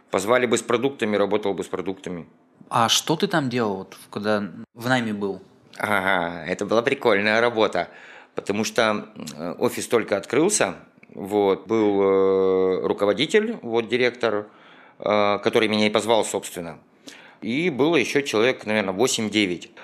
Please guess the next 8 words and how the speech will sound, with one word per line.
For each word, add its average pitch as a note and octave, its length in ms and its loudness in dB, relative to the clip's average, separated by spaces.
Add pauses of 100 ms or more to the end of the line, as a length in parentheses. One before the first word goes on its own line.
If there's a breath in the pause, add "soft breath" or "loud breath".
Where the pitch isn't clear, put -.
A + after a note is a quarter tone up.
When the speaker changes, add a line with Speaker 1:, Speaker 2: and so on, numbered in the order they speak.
(100)
Speaker 1:
Вот, G#2 220 2
когда A#2 240 0
надо C#3 240 2
было A2+ 180 2
что-то A2+ 300 0
спросить A2+ 400 -4
у A2+ 40 -2
директора, A2 680 0